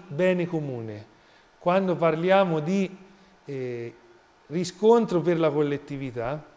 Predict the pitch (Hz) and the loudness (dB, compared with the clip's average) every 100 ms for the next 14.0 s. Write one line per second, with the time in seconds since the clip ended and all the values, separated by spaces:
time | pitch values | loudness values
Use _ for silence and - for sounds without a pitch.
0 | _ _ _ - 139 156 185 170 180 185 | _ _ _ -14 -6 0 0 2 2 2
1 | 170 165 147 - - - - 143 156 170 | 0 -2 -4 -6 -20 -20 -12 -4 -2 0
2 | 196 202 170 156 160 175 160 147 - - | 2 4 2 0 -2 0 0 -2 -6 -16
3 | - 135 117 139 185 190 - - - _ | -8 -6 -2 0 0 0 -10 -20 -20 _
4 | _ _ _ _ _ - 170 - 190 214 | _ _ _ _ _ -12 -6 2 4 6
5 | 180 175 165 - 160 160 190 165 - 160 | 4 0 -4 -4 -4 0 2 0 -2 -4
6 | 139 135 113 110 135 151 180 185 202 180 | -4 -6 -6 -8 -10 -8 -2 2 2 0
7 | - - - 180 180 190 185 180 180 120 | -8 -20 -14 -8 -6 -6 -6 -8 -10 -10
8 | 110 101 - - 170 170 190 175 226 220 | -14 -16 -20 -12 -10 -6 -6 0 0 0
9 | 185 175 180 143 131 117 147 175 170 - | 0 -2 -4 -8 -6 -6 -6 -6 -10 -20
10 | - - _ _ _ 151 190 214 185 185 | -20 -20 _ _ _ -2 2 6 6 6
11 | 180 180 180 226 196 175 196 180 170 135 | 4 0 -2 -2 -2 -4 -6 -2 0 0
12 | 117 113 170 175 175 - - 165 165 175 | -4 -6 -6 -6 -10 -20 -10 -10 -6 -2
13 | 190 180 180 - 175 208 214 196 170 170 | -2 -2 -6 -8 -2 0 0 -2 -4 -4